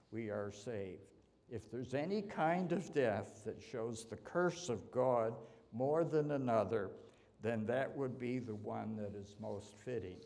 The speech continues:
And you will remember, please, because I hope you're reading your Bibles, that in advance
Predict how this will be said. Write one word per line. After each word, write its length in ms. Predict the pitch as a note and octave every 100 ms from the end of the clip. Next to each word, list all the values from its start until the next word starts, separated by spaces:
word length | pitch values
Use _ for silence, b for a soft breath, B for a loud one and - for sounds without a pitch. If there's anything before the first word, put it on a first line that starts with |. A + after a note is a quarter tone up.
| B B
And 120 | C3
you 120 | D3 D3+
will 240 | C3+ B2+
remember, 540 | A#2+ B2+ C#3 G3+ F3+
please, 580 | E3 A2+ G2+ A#2+ - - - G#2+
because 320 | G2+ A#2 A2+
I 80 | A#2
hope 320 | G2+ C#3+ C#3+
you're 140 | C#3+
reading 380 | C3 C3+ C3 C3
your 140 | A#2 A#2+
Bibles, 720 | B2 B2 C3 G#2 G#2 - - B B B B B _
that 220 | A#2+ B2
in 280 | C3+ C3+ C#3 C3
advance 720 | C3 A2+ C#3 D3 A#2 G2+ -